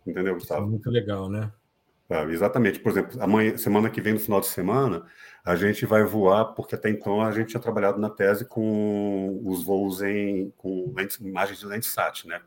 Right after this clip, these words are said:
Speaker 1: com resolução,
Speaker 2: Uhum.
Speaker 1: justamente porque a ideia era ter um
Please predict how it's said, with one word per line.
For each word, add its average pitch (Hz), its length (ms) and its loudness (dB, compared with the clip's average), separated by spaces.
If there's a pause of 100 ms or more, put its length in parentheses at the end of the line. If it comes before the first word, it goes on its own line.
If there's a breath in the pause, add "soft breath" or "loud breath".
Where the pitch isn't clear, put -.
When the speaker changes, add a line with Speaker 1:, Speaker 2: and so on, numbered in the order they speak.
Speaker 1:
com 82 80 -20
resolução, 92 580 -2
Speaker 2:
Uhum. 135 80 -2 (420 loud breath)
Speaker 1:
justamente 104 540 2
porque 110 540 -2
a 87 80 4
ideia 85 220 0
era 98 140 2
ter 104 240 -4
um 104 520 0